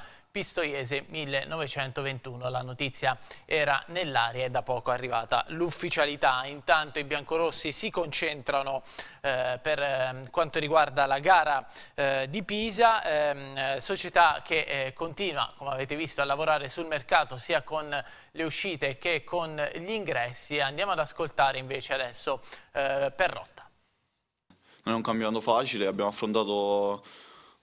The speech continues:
Speaker 2: due attacchi comunque molto forti e siamo riusciti a non prendere gol,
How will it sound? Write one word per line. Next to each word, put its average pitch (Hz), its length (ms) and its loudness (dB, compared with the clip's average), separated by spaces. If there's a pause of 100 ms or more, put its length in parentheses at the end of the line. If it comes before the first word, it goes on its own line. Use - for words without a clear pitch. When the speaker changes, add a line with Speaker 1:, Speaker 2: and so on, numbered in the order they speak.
(100)
Speaker 2:
due 107 120 0
attacchi 104 800 0
comunque 98 340 -4
molto 95 640 -4
forti 110 440 0
e 95 520 -4 (160)
siamo 98 180 -6
riusciti 98 420 -2
a 95 60 2
non 101 140 -2
prendere 98 340 -2
gol, 95 260 0